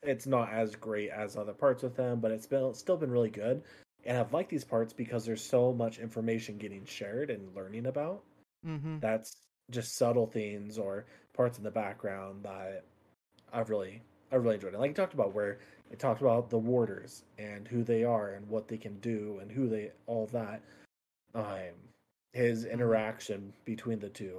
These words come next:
Speaker 1: of Maxon and Yvonne. Um, I just, I've really enjoyed that.
Speaker 2: Yeah,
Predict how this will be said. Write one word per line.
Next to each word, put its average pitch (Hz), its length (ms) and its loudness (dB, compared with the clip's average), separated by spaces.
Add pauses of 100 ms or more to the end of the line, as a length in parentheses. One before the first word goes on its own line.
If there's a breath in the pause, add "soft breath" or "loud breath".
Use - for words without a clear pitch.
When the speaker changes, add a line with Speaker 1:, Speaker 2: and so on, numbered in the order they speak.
Speaker 1:
of 98 100 -10
Maxon 104 400 -8
and 104 120 -10
Yvonne. 98 400 -10 (760 soft breath)
Um, 98 480 -4 (640)
I 151 100 4
just, 143 200 -4
I've 135 140 4
really 117 180 4
enjoyed 95 320 -6
that. 92 220 -14 (880)
Speaker 2:
Yeah, 147 280 2